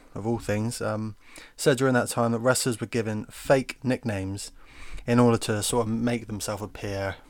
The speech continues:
as these obviously scary men, people not to be messed with. But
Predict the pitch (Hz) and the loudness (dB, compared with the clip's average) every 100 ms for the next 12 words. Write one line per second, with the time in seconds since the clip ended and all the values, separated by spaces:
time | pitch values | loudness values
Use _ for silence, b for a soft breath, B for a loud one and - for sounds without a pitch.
0 | - 104 92 - B B B B - 98 | -4 -4 -4 -8 B B B B -12 -10
1 | 92 - - - 107 104 101 - - 123 | -10 -14 -14 -10 -10 -10 -10 -6 -2 2
2 | 113 107 104 98 98 98 113 107 107 101 | 2 2 0 0 -2 -4 -4 -2 -2 -2
3 | - 104 113 104 - 104 - B B B | -4 0 0 -2 -4 -6 -8 B B B
4 | B B - 110 | B B -2 -2